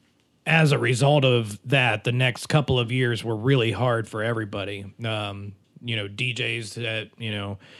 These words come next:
had previously been friends were bickering at each other and fighting over gigs and, you know, all of that, all of that type of stuff. And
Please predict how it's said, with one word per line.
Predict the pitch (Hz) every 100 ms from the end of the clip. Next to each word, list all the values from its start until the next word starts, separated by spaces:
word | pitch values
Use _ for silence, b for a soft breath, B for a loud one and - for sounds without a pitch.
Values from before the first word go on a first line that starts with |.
| B B B
had | - 131 120 110 -
previously | 180 151 143 131 143 131
been | 120 110 110 127 120
friends | - 185 180 180 175 160 139
were | 135 131
bickering | 113 101 196 165 165 160
at | 156
each | 147 139
other | 156 151 151 147
and | 127 117
fighting | - 151 151 143 143
over | 135 131
gigs | 127 143 139 139 135 120
and, | 113 113 113 110
you | 120
know, | 117
all | 123 127
of |
that, | 123 127 - - - -
all | 123 127
of | 120
that | 120 120 117 _ _ _ _ _
type | - 127 117
of | 107
stuff. | - 127 120 117 -
And | 101 98